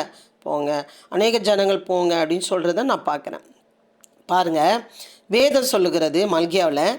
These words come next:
அ, ஊழியக்காரன் தூதனாக பார்க்கப்படுகிறான், அவன் தேவ தூதனாக என்ன பண்றான், பார்க்கப்படுகிறான். அவனோட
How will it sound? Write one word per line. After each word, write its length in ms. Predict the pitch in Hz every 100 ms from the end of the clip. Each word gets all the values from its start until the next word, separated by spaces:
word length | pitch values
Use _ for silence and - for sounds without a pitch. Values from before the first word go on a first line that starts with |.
| - - _ _ -
அ, 100 | 202 190 175 160 151 147 147 143
ஊழியக்காரன் 760 | 160 240 277 254 254 156 151 262 311 _ _ _ _ -
தூதனாக 560 | 226 233 202 185 180 190 180 143 - -
பார்க்கப்படுகிறான், 920 | - 170 170 165 147 143 147 151 147 - _ _ _ _ _ _ _ _ -
அவன் 520 | 185 190 226 269 - _ _
தேவ 360 | 196 226 277 302
தூதனாக 580 | 285 247 214 208 190 185 208 175
என்ன 160 | 170 180
பண்றான், 460 | 180 175 180 160 180 - - _
பார்க்கப்படுகிறான். 720 | - 165 - 143 151 156 160 160
அவனோட 520 | 160 185 240 247 220